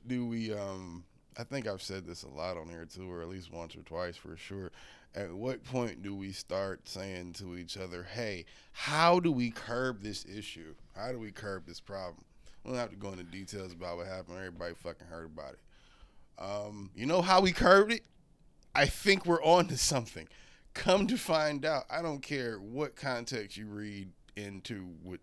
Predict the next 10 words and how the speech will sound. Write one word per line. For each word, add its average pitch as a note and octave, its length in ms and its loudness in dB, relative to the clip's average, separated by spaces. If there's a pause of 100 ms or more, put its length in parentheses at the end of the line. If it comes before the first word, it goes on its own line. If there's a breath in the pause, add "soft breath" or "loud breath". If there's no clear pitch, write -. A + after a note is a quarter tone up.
the G2 80 -12
text F#2+ 340 -8
messages F#2+ 460 -10
between F#2 400 -10
the F2+ 60 -14
parent G#2 420 -8
and F#2+ 160 -12
the - 60 -18
kid. A2+ 320 -6 (720 loud breath)
Um, A2 420 0